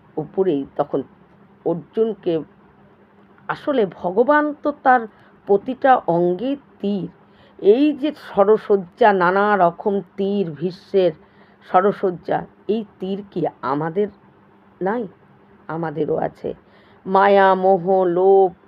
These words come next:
এগুলো সবই তো আমাদের শরীরের তীরে তীরে বিদ্ধ করা, কিন্তু আমরাও এই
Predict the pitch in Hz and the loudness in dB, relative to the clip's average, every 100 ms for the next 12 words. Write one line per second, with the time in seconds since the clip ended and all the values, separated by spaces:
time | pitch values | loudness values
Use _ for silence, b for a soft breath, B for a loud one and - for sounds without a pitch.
0 | - 214 214 262 226 - 202 202 285 320 | -4 -4 -4 -6 -6 -6 0 2 0 0
1 | 277 202 196 190 190 180 190 185 185 180 | 2 2 0 -2 -4 -4 -8 -6 -4 -4
2 | 175 _ - 233 233 220 208 226 202 180 | -6 _ -12 -8 -8 -8 -10 -4 -2 -2
3 | 165 175 170 - - 143 - - b b | -6 -12 -12 -12 -8 -8 -8 -12 b b
4 | b b - 196 180 160 151 - b b | b b -8 -8 -6 -8 -10 -12 b b
5 | - 151 196 220 233 294 320 - 196 | -2 -2 0 0 2 2 0 0 -2